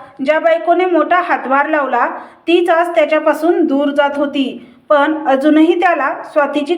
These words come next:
खरी किंमत जाणवली नव्हती. तो त्याच्या नव्या मित्रांमध्ये मशगूल होता, पण हळूहळू त्याला जाणवायला लागलं की त्यांना त्याच्या पैशाची गरज आहे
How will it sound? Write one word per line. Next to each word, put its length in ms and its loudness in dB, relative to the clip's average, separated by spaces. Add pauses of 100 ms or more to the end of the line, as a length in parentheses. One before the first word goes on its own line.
खरी 220 0
किंमत 420 2
जाणवली 400 0
नव्हती. 580 0 (280)
तो 100 6
त्याच्या 340 0
नव्या 320 -2
मित्रांमध्ये 920 2 (140)
मशगूल 480 -2
होता, 600 0 (160)
पण 240 2 (160)
हळूहळू 500 4
त्याला 220 4
जाणवायला 500 0
लागलं 280 0
की 480 -4 (140)
त्यांना 400 2 (240)
त्याच्या 260 2
पैशाची 500 0
गरज 320 4
आहे 300 0